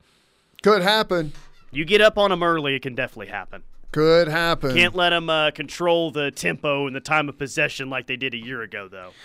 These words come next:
Speaker 1: Yeah, it'll be way more difficult.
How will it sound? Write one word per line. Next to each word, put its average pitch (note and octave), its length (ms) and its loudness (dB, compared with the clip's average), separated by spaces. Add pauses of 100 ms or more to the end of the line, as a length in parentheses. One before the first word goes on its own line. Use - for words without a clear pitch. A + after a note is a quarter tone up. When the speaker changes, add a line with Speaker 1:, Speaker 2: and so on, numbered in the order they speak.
(140)
Speaker 1:
Yeah, A3 240 -2
it'll B3 200 4
be D#4 200 2
way C4 200 4
more A3 220 6 (260)
difficult. D3+ 800 6